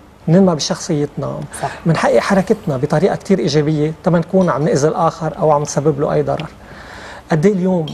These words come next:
Speaker 1: لأشخاص عندهم حاجات خاصة أو حاجاتهم مختلفة مثل ما حضرتك بتحبي دايما تقولي،
Speaker 2: صح.
Speaker 1: آه، قد إيه هالشي بده يكون، آه، إيجابي لإلهم، وقد إيه بده يكون سبب لنجاحهم واندماجهم بقلب المجتمع؟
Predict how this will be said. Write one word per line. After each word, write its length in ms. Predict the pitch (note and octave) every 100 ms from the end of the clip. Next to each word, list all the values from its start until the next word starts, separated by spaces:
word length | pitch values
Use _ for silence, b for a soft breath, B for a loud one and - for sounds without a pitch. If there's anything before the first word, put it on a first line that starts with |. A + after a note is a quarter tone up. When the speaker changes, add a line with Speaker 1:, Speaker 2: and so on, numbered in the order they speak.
| G3+
Speaker 1:
لأشخاص 580 | E3+ E3+ - G3 F#3
عندهم 260 | - G#3 F#3+
حاجات 360 | - C#3+ D#3 -
خاصة 420 | D3+ C#3+ - D3
أو 260 | D3+ D3 C#3+ -
حاجاتهم 460 | - D3+ F#3 D#3+
مختلفة 460 | D3+ - D#3 C#3 C3
مثل 160 | B2
ما 80 | C#3+ - -
حضرتك 340 | E3 D3 C#3+
بتحبي 340 | C3 - E3 D3
دايما 260 | D#3 C#3+
تقولي، 320 | B2+ F3+ E3+
Speaker 2:
صح. 60 | C3+ - B B B B B -
Speaker 1:
آه، 420 | F#3 D#3+ D3+ - - - D5
قد 240 | F#3+ E3+ E3
إيه 200 | C4 F3+
هالشي 340 | F3 - A#3 G3+ - B3 - - - - -
بده 180 | F3 F3
يكون، 300 | F3+ A3+ A3+ -
آه، 80 | F#3
إيجابي 520 | D#3+ B3 D3 G3 A#3
لإلهم، 380 | G3 - F3+ F3+
وقد 220 | F3 D#3+
إيه 80 | F3+
بده 200 | G3 E3+
يكون 360 | E3 - G3+ G#3 B B
سبب 400 | - - G#3 G#3+
لنجاحهم 600 | E3+ E3 E3 C#3+ A#3 -
واندماجهم 680 | F3+ - F3 F#3+ A3+ F#3+ D#3
بقلب 220 | C#3 C#3+
المجتمع؟ 520 | C#3 D3 - D3 C3